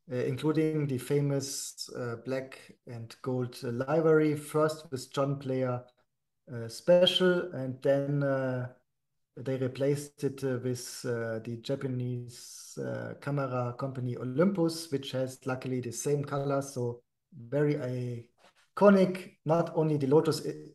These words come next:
itself, Andretti, the driver, but also the li-, livery, everything somehow coming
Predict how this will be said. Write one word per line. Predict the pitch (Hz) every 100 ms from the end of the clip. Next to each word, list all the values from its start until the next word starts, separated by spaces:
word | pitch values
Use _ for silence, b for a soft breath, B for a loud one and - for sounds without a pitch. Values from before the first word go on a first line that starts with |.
| _
itself, | 127 - 160 170 - - - - _ -
Andretti, | 123 156 160 139
the |
driver, | 123 143 147 147 143
but | 139 123
also | 127 127 -
the | 123
li-, | 127 143 139 143 -
livery, | 139 151 151 147 143 - -
everything | 127 131 127 123 135 127 123
somehow | 131 120 117
coming | 120 120 120 120